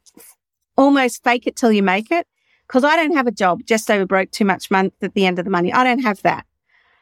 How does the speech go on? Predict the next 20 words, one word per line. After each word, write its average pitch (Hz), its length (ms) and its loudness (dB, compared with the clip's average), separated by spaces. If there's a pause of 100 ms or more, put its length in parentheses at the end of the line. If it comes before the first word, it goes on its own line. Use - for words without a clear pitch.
However, 254 440 2
I 196 180 0
do 254 200 -2
get 233 160 -2
to 214 80 -6
choose 208 280 0
when 202 140 0
I 185 80 2
work 190 300 -2
and 190 80 -2
when 185 100 0
I 180 100 0
don't 190 300 -2
work. - 340 -12
If 269 200 0
you 277 80 2
don't 262 440 -2
get - 220 -2
to 190 100 -10
choose, - 680 -4